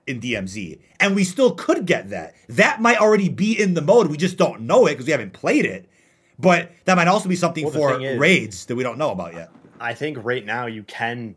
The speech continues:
Speaker 2: you can really play D M Z like alone, but I don't think anyone would have done that in their streams yesterday, uh, or
Speaker 1: Right.
Speaker 2: a few, few days ago, because you can take the stealth route. You can,
Speaker 1: Sure.
Speaker 2: um,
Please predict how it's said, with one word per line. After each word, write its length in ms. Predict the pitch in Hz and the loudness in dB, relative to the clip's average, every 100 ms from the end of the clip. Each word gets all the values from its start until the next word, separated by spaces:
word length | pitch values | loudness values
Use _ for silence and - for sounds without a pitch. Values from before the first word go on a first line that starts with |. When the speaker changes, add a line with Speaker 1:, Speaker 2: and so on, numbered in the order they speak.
| _ | _
Speaker 2:
you 200 | 113 101 | -20 -20
can 320 | - 117 117 104 | -14 -10 -8 -8
really 200 | 107 104 | -10 -10
play 240 | 113 107 | -8 -8
D 140 | 104 | -8
M 120 | 101 92 | -12 -12
Z 180 | 104 104 | -12 -10
like 140 | 98 | -10
alone, 380 | 101 98 101 95 | -8 -10 -10 -10
but 240 | 95 92 _ - | -14 -14 _ -14
I 80 | 101 | -14
don't 120 | 104 | -14
think 120 | 101 | -16
anyone 280 | 101 101 95 | -14 -14 -14
would 100 | 95 | -14
have 100 | 92 | -14
done 140 | 95 98 | -14 -14
that 120 | 95 | -14
in 60 | |
their 80 | 95 | -16
streams 340 | - 98 101 95 | -18 -16 -14 -14
yesterday, 500 | 92 - 95 90 - _ _ _ _ _ _ | -14 -14 -16 -16 -18 _ _ _ _ _ _
uh, 120 | 98 147 | -10 -6
or 20 | |
Speaker 1:
Right. 160 | 127 - | -6 -6
Speaker 2:
a 20 | |
few, 200 | - 107 | -16 -16
few 360 | 98 98 117 | -16 -14 -10
days 220 | 98 95 98 | -10 -10 -12
ago, 140 | 92 | -14
because 320 | 92 110 101 | -10 -12 -10
you 80 | 104 | -14
can 460 | - 123 127 117 104 | -10 -10 -8 -12 -14
take 200 | 123 110 | -18 -16
the 60 | - | -14
stealth 340 | 113 101 - | -12 -12 -12
route. 200 | 107 101 | -14 -14
You 120 | 98 | -18
can, 500 | - 107 101 101 98 _ _ _ _ | -14 -14 -12 -16 -20 _ _ _ _
Speaker 1:
Sure. 380 | - 214 - | 0 0 0
Speaker 2:
um, 340 | 98 92 90 | -10 -12 -14